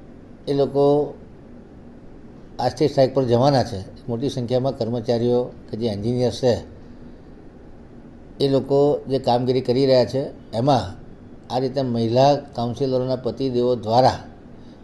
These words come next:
અડચણ થાય છે એવી રજૂઆત હતી. અમે પાર્ટીમાં પણ રજૂઆત કરી છે, એડમિનિસ્ટ્રેટિવ લેવલ પાંચ પદાધિકારીઓને પણ રજૂઆત કરી છે કે આમાં શું એક્શન લઈ શકાય અને કઈ રીતે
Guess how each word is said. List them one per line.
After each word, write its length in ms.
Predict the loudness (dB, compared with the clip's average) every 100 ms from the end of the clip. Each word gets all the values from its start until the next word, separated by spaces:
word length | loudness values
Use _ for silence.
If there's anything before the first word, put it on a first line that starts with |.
| -4
અડચણ 340 | -2 2 2 4
થાય 220 | 4 4
છે 160 | 4 0 2
એવી 160 | 0 2
રજૂઆત 340 | 2 2 0
હતી. 260 | -4 -6 -12 -16 -20 -20 -20 -20 -20 -20 -16 -6
અમે 220 | -2 2 2 0 -4 -16 -20 -20 -20 -20 -20 -4
પાર્ટીમાં 420 | 0 2 2 0
પણ 180 | 0 -2
રજૂઆત 240 | 0 0 0
કરી 220 | -4 -4
છે, 160 | -8 -16 -18 -20 -20 -20 -20 -20 -20 -20 -20 -20 -20 -20 -8
એડમિનિસ્ટ્રેટિવ 440 | -4 -2 -2 0 2
લેવલ 120 | 2
પાંચ 180 | 0 -2
પદાધિકારીઓને 760 | -2 0 0 0 0 0 -2 -2
પણ 160 | -2
રજૂઆત 320 | -2 0 -2 -2
કરી 200 | -4 -4
છે 140 | -6 -8
કે 80 | -6
આમાં 300 | -4 -4 -6 -8 -6
શું 160 | -2
એક્શન 260 | -2 -2 -4
લઈ 140 | -2 -2
શકાય 360 | -2 -4 -4 -8 -14
અને 180 | -10 -10
કઈ 180 | -6 -4
રીતે 260 | -2 0